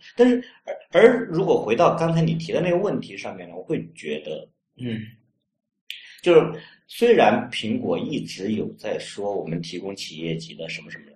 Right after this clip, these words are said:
呃，这面向企业的什么什么样的服务，但真正这一块市场其实是没有怎么做起来。而我们看到现在面向企业的，中小企业的很多的第三方服-，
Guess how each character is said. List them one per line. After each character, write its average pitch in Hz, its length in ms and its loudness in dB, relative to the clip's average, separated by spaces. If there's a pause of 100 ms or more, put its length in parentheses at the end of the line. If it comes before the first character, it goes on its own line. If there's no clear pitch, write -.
(220)
呃， 107 160 -6
这 123 180 -6
面 127 180 2
向 107 200 -2
企 - 220 -12
业 87 140 -6
的 80 120 -8
什 - 140 -12
么 76 100 -20
什 80 120 -20
么 78 80 -20
样 82 140 -14
的 80 60 -14
服 - 340 -20
务， 180 240 -20 (400)
但 151 180 4
真 220 220 2
正 214 140 2
这 175 100 0
一 160 60 0
块 170 240 -4
市 - 360 -4
场 - 240 -12 (460)
其 127 180 -8
实 131 80 -8
是 104 240 -10 (320)
没 113 140 0
有 214 80 2
怎 - 100 -4
么 - 120 -8
做 202 180 2
起 - 200 -6
来。 - 260 -18 (1200)
而 214 220 10
我 120 100 4
们 107 200 0
看 214 360 0
到 170 220 0
现 127 420 0
在 113 240 4
面 120 240 0
向 107 300 -6
企 - 300 -10
业 98 180 -2
的， 80 320 -8 (200)
中 160 140 -2
小 131 160 4
企 - 260 -6
业 80 140 -6
的 - 280 -6
很 - 340 -6
多 101 160 -2
的 - 100 -4
第 131 200 -8
三 147 320 -10
方 170 200 -2
服-， - 160 -14